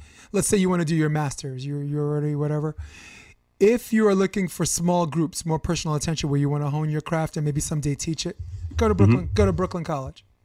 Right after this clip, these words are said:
Speaker 1: M F A programs top twenty-five. If you're looking to network yourself,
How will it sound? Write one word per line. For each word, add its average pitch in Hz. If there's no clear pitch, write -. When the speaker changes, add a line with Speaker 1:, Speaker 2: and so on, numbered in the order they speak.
Speaker 1:
M 160
F 156
A 156
programs 147
top 160
twenty-five. 143
If 214
you're 208
looking 202
to -
network 170
yourself, 139